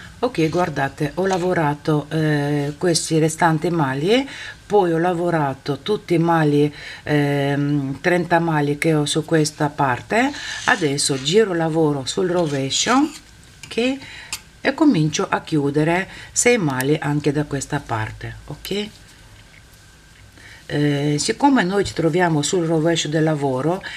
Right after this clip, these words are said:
in caso mio io lavoro a rovescio, eh, dovrei lavorare a rovescio, quindi chiudo pure, eh, facendo in questo modo, maglia a rovescio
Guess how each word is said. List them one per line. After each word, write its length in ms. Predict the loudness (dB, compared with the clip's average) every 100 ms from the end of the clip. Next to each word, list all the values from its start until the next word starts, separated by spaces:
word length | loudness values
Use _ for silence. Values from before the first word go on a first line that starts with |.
| -12 -6
in 180 | -4
caso 360 | 2 2 4 2
mio 420 | 2 4 2 0 0
io 240 | 2 2
lavoro 520 | 2 2 2 0 0
a 120 | 0 0
rovescio, 800 | 0 -2 -4 -4 -2 0 0 -2 -8 -20 -18 -4
eh, 520 | 0 2 2 0 -2
dovrei 280 | -2 2 4
lavorare 520 | 4 2 2 2 4
a 40 | 4
rovescio, 520 | 2 4 2 2 0
quindi 420 | 0 0 2 2 0 -14 -6
chiudo 420 | 4 4 6 2
pure, 520 | 0 -2 0 0 0 -2
eh, 80 |
facendo 460 | -4 -2 -2 -2 0
in 100 | -2
questo 320 | -2 -2 -4
modo, 400 | -4 -2 -4 -4
maglia 420 | 0 0 0 0
a 40 | 0
rovescio 680 | 0 0 0 0 0 0